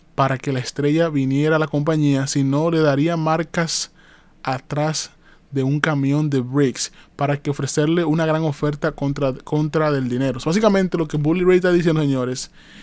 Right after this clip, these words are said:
es que si yo fuera Tony Khan ahora, ahora mismo en este momento, yo estuviera hablando con Becky Lynch y ofreciéndole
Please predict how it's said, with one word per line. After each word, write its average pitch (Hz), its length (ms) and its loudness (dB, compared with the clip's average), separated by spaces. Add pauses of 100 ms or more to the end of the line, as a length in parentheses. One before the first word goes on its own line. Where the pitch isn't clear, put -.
(140)
es 143 240 -2
que 135 340 -2 (1080)
si - 240 -6
yo 139 100 2
fuera 185 360 4
Tony 190 280 2
Khan 180 240 0
ahora, 160 280 0 (100)
ahora 151 240 0
mismo 170 180 0
en 151 80 0
este 147 180 -2
momento, 160 560 -2 (720)
yo 135 140 0
estuviera 143 960 0
hablando 147 800 0 (220)
con 113 320 -10
Becky 127 340 -4
Lynch 110 400 -8 (100)
y 135 140 -6
ofreciéndole 135 720 -4